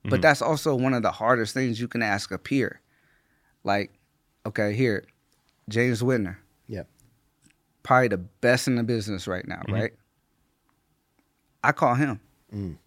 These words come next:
Speaker 1: And you know how hard that first conversation was? Because it was like, "Man, I don't want him to think I'm lame. I don't want him to think that I'm,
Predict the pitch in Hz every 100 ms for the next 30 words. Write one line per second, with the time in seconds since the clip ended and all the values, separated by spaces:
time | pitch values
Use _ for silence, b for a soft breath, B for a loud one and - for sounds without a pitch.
0 | _ _ _ _ _ _ 113 113 110 131
1 | 160 143 131 135 135 127 113 139 139 143
2 | 131 123 139 131 139 143 147 139 - 110
3 | 117 131 127 117 110 98 - _ _ _
4 | _ _ - 107 113 135 127 120 120 107
5 | 98 117 95 82 62 95 151 135 113 117
6 | 131 127 123 120 104 123 110 113 113 113
7 | 110